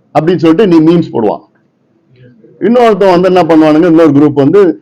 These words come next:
இந்த டி வி விவாதத்துல வந்து, "ஆ, இப்ப வந்து தேர்தல் வந்துருச்சு இல்ல, அப்ப மறுபடியும் அவங்க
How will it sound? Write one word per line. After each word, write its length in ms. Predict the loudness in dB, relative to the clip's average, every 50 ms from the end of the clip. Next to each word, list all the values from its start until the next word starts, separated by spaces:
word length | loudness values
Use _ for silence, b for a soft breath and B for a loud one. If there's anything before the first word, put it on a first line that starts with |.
| _ _
இந்த 160 | -6 -2 -2 -2
டி 220 | -2 -2 -4 -2
வி 160 | 0 0 0
விவாதத்துல 400 | 2 2 2 2 2 2 2 0
வந்து, 420 | 0 2 0 0 0 -2 -4 -6 _ _ _ -6 -2
"ஆ, 100 | 0 0
இப்ப 220 | 0 0 0 0
வந்து 220 | -2 0 -2 -2
தேர்தல் 280 | -2 0 0 2 2 0
வந்துருச்சு 280 | 0 0 -2 -2 0 0
இல்ல, 300 | 2 2 0 0 -4 -6
அப்ப 220 | -4 -4 -2 0 0
மறுபடியும் 360 | 2 2 2 2 2 2 2
அவங்க 380 | 2 2 2 0 -2 -6 -12